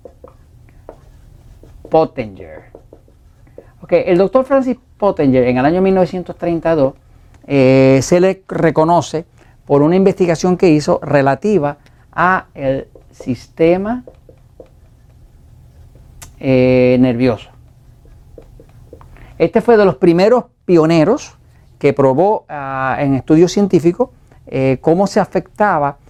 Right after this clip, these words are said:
el sistema nervioso, eh, y él hacía estudios en animales. Por ejemplo, se le conoce por lo, usted puede buscar el estudio de los gatos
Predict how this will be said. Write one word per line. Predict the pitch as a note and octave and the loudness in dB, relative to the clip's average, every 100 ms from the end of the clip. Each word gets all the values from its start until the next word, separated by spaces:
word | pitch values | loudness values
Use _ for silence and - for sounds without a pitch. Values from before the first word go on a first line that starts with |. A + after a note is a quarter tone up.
| - | -14
el | - | -8
sistema | C#3 B2 - C#3+ D#3+ | -6 -6 -2 0 2
nervioso, | E3 D#3+ D#3 C#3 G3 - - | 2 2 2 0 -6 -8 -10
eh, | C#3 B2+ B2+ B2+ B2+ B2+ B2 | -8 -2 0 2 2 4 4
y | D#3 | 4
él | D#3 | 2
hacía | D#3+ F#3 | 2 0
estudios | E3+ - G#3 G#3+ D3+ D3+ - _ _ | -2 -2 2 4 4 2 0 _ _
en | - C#3+ | -2 2
animales. | B2 C3 B2 G2+ | 4 4 0 -4
Por | B2 | -4
ejemplo, | A#2+ C3+ B2 G#2 _ | 0 0 -2 -6 _
se | _ D#3 | _ 0
le | C#3+ | 2
conoce | C#3+ E3+ F#3+ A3 | 2 0 0 -2
por | E3 | 0
lo, | D3+ C#3+ C#3 D#3+ D3 - | 0 0 -4 -12 -20 -16
usted | C3+ E3+ | -4 0
puede | F#3+ G3 | 2 2
buscar | F3+ - - F#3 F#3+ - _ | 0 -2 -2 -2 -2 -8 _
el | - | -6
estudio | C3 - E3+ F#3 | -4 2 2 4
de | E3 | 2
los | C#3+ | 2
gatos | B2 D#3+ D3 F3+ | 2 0 -2 -8